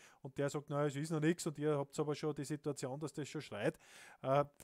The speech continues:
der hat ein Messgerät im Regelfall, das auf Methan, äh, justiert, äh, kalibriert ist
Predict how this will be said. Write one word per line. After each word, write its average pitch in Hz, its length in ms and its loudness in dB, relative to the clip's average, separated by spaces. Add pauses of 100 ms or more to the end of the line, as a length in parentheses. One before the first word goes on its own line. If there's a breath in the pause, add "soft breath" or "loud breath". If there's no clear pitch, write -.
der 147 220 6
hat 175 140 0
ein 170 80 4
Messgerät 156 520 4
im 147 100 -4
Regelfall, 143 420 -2
das 139 160 -4
auf 139 140 -6
Methan, 131 500 -2 (380 loud breath)
äh, 135 420 4
justiert, 139 580 -2
äh, 143 220 4
kalibriert 156 560 2
ist 156 240 -2